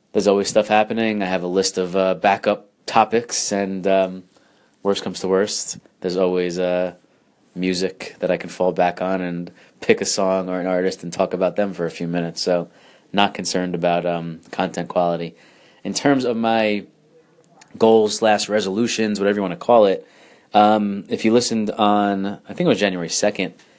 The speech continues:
or third, um, it was January second, 'cause January third was, uh, Dre's birthday.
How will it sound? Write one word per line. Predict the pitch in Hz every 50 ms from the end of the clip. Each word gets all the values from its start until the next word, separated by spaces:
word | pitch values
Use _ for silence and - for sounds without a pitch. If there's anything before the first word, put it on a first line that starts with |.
| _ _ _ _ -
or | 92 87
third, | 87 - - 92 92 90 87 87 85 87 - - -
um, | 101 90 87 87 87 87 85 85 85
it | -
was | - 90
January | 104 107 101 95 87
second, | - - 98 90 90 85
'cause | - 87 -
January | - 90 87 90 87 85
third | 82 - 90 87 85
was, | 82 85 85 82 90
uh, | 85 82 85
Dre's | 82 - - 87 85 85
birthday. | 82 - 92 92 92 - - - 85 87 87